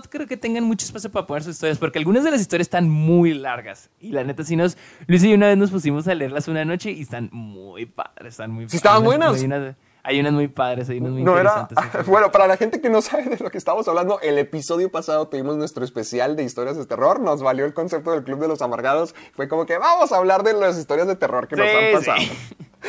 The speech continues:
Speaker 2: Y entonces les pedimos a toda la gente que nos compartieran sus historias de terror. Y pues al parecer las mandaron al grupo de Facebook y yo las voy a querer leer esta noche para que sigan poniendo, para darme material de pesadillas.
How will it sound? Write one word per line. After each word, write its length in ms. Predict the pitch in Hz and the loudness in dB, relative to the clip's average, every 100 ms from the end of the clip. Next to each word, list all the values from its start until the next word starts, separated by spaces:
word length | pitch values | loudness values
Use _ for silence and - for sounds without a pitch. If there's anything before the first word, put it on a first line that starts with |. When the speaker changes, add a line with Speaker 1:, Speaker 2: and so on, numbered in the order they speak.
| 427 415 | -2 0
Speaker 2:
Y 60 | |
entonces 420 | 147 151 156 170 | 0 2 0 0
les 200 | 180 151 | 0 0
pedimos 520 | - 147 190 240 220 175 | 0 2 2 2 2 0
a 60 | |
toda 140 | 143 156 | -2 -2
la 120 | 147 | -2
gente 220 | 151 151 | -4 -8
que 80 | - | -8
nos 120 | 123 | -8
compartieran 440 | 127 110 113 117 135 | -8 -8 -8 -8 -10
sus 140 | 131 | -12
historias 300 | 127 - 113 | -14 -10 -10
de 60 | 127 | -8
terror. 300 | 120 165 160 - _ _ _ _ | -2 0 0 -4 _ _ _ _
Y 200 | 98 196 | -10 -10
pues 160 | - - | -10 -14
al 80 | 110 | -14
parecer 260 | 107 95 | -12 -10
las 100 | 104 | -10
mandaron 320 | 110 95 95 101 | -8 -8 -8 -8
al 100 | 95 | -12
grupo 240 | 95 110 | -12 -12
de 80 | 101 | -10
Facebook 300 | 110 262 359 | -8 -4 -4
y 60 | 160 | -2
yo 80 | 127 | -4
las 100 | 135 | 0
voy 140 | 139 | -2
a 60 | - | -2
querer 200 | 123 127 | -4 -4
leer 200 | 139 143 | -4 -6
esta 200 | - 135 | -6 -6
noche 300 | 143 - - | -6 -8 -8
para 180 | - - | -6 -6
que 100 | 123 | -6
sigan 260 | 113 135 | -6 -4
poniendo, 420 | 135 117 127 170 | -6 -6 -6 -6
para 480 | 123 113 120 113 110 | -8 -6 -4 -4 -6
darme 300 | 127 123 147 | -6 -6 -4
material 480 | 156 143 120 120 127 | -4 -4 -2 -2 0
de 260 | 143 143 139 | 0 0 -2
pesadillas. 680 | 131 117 107 107 104 - | -4 -6 -6 -6 -10 -14